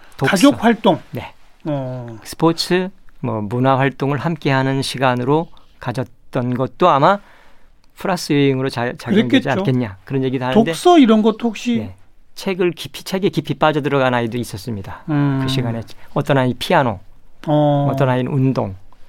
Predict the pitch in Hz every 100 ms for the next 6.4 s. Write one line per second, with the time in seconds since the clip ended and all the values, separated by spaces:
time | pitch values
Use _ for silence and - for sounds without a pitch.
0 | - - - - - - 135 139 185 180
1 | 151 151 147 127 120 135 135 131 120 127
2 | 120 110 123 147 165 151 143 135 101 -
3 | 151 139 135 131 131 131 131 143 156 151
4 | 156 156 143 139 139 139 - 127 - 165
5 | 160 - 190 135 - 139 107 95 - -
6 | 135 - 135